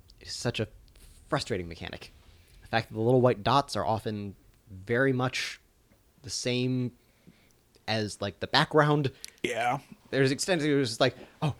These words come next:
Speaker 1: I have to do something fast. I have to do something fast." I'm like, "There's nothing I can interact with." And I go and I find it. And it's like, "Oh, yeah,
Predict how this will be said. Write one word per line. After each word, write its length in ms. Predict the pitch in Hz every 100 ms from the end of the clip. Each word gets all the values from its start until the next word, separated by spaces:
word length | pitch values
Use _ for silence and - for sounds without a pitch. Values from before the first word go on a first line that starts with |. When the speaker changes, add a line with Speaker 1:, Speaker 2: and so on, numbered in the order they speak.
| -
Speaker 1:
I 60 | 107
have 180 | 120 -
to 80 | 135
do 80 | 143
something 240 | 135 123
fast. 240 | 147 117
I 20 | 117
have 180 | 135 -
to 60 |
do 60 | 131
something 180 | 135 131
fast." 160 | 127
I'm 40 | 131
like, 160 | 120
"There's 140 | 147 131
nothing 260 | 143 139 135
I 60 |
can 100 | 131
interact 340 | 123 120 117 113
with." 100 | 107
And 120 | 123
I 60 | 123
go 120 | 127
and 80 | 120
I 60 |
find 280 | 113 113 110
it. 80 | 101
And 40 | 104
it's 120 | 101
like, 120 | 113 - - -
"Oh, 80 | 160
yeah, 180 | 156